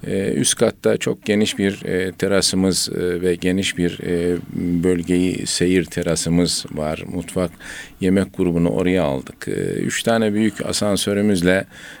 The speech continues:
e, bütün, e, sirkülasyonu rahatlatıyoruz. E, rahat bir giriş mekanı var. E, içerisinde bizim oradaki bütün, e, üzerinde durduğumuz konu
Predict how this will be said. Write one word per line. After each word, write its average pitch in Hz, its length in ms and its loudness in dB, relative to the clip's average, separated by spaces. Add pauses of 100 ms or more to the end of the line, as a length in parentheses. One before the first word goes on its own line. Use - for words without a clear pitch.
(140)
e, 92 220 -2
bütün, 95 340 0
e, 87 360 -2
sirkülasyonu 85 1120 0
rahatlatıyoruz. 82 1080 -2
E, 80 320 -4
rahat 90 460 -6
bir - 400 -2
giriş 78 460 -2
mekanı 80 720 0
var. 69 320 -6 (680)
E, 104 680 0
içerisinde 120 760 4 (340)
bizim 113 460 -2
oradaki 110 420 2
bütün, 120 380 -2
e, 92 40 -4 (1120)
üzerinde 98 480 0
durduğumuz 85 500 0
konu 110 480 2